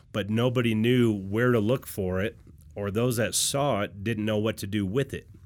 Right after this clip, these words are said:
They didn't know whose hands to get it into,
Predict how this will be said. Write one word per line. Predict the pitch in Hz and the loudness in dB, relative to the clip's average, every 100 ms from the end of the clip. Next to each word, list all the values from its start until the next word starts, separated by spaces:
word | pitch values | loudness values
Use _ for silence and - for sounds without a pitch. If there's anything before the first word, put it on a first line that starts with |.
| - | -10
They | 107 | -4
didn't | 120 113 | -2 0
know | 113 110 | 0 0
whose | - 135 104 | 0 -2 -2
hands | 127 127 127 123 | -4 0 0 -2
to | - | -6
get | 95 113 | -4 -2
it | 98 | -2
into, | 110 123 - 92 90 90 | -2 -2 -2 -2 -2 -4